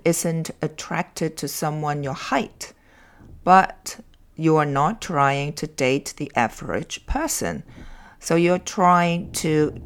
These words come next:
date someone that is not prejudiced or limiting their likes according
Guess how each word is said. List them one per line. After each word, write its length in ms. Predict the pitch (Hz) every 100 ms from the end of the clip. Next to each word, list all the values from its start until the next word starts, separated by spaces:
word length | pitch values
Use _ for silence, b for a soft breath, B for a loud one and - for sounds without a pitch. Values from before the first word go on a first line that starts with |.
| - -
date 460 | 156 160 214 277 - -
someone 1120 | - - - - 160 165 147 120 80 143 247 - b b b b b
that 680 | - 147 170 156 151 - - - - -
is 320 | - 156 - 160
not 640 | 160 165 175 - - - - _ - - - _ _
prejudiced 1120 | - - 170 220 - - 85 117 165 - - - _ b b b _ _ - - -
or 560 | 131 147 143 143 131 - _ - - _
limiting 880 | 147 160 190 190 190 214 160 160 160 -
their 320 | 143 147 143
likes 800 | 143 147 160 139 165 - - - B B B B _
according 1120 | 113 160 - - 156 151 135 - 107 139 185